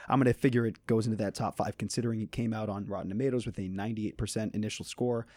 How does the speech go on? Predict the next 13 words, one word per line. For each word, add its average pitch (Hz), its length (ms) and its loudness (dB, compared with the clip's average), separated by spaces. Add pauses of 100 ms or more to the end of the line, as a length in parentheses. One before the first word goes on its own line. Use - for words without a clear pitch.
(160)
That's - 180 -2
dropped 131 240 4
one 120 220 2
percent - 340 -2
to 110 60 -2
ninety-seven 101 580 -2
now 92 120 -2
that 90 100 -4
more 95 160 -2
critics - 320 -6
have 92 120 -4
reviewed 95 280 -2
it, 87 100 -4